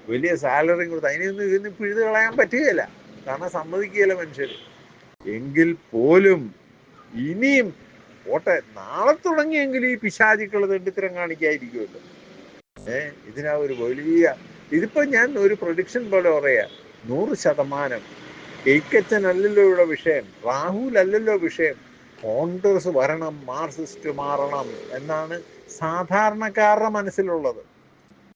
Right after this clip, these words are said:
ഏ, ഈ കോൺഗ്രസ്, ഈ രാഹുലിന്റെ പ്രശ്നത്തിൽ ആളുകൾ ഇറങ്ങിത്തിരിച്ചതും കൂടുതൽ അവര് ഇതിനകത്ത്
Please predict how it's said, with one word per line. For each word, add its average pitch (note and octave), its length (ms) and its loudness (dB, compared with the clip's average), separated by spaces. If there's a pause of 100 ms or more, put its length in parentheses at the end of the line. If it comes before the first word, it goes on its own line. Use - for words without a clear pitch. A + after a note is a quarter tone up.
(240)
ഏ, F#3+ 200 2 (340)
ഈ D3+ 180 -4
കോൺഗ്രസ്, G3+ 580 -2
ഈ D#3 400 -2
രാഹുലിന്റെ D#3 640 2
പ്രശ്നത്തിൽ G#3+ 640 -2 (320)
ആളുകൾ F#3+ 500 2
ഇറങ്ങിത്തിരിച്ചതും G#3 1040 0 (440)
കൂടുതൽ A3 560 6
അവര് G#3 400 4
ഇതിനകത്ത് G3 500 -2